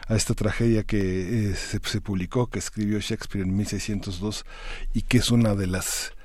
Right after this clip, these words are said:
grandes, grandes desafíos para el teatro alemán. Es una apuesta, según sé, es una,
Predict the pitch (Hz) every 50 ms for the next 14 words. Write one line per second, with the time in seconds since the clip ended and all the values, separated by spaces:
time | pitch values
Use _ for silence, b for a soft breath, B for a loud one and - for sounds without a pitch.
0 | B B B B B - 127 127 139 135 123 117 107 110 98 101 107 110 110 110
1 | 101 98 92 87 - 92 85 - - 107 110 107 101 - - - 92 87 87 82
2 | 78 76 - B B B B B B B - 101 90 - 104 95 - 104 98 95
3 | 92 95 104 127 151 135 - - - 107 101 95 90 - 107 98 - - - -
4 | - - - - - - 92 85 87 90 - - 104 104 101 - - - 95 92
5 | 92 87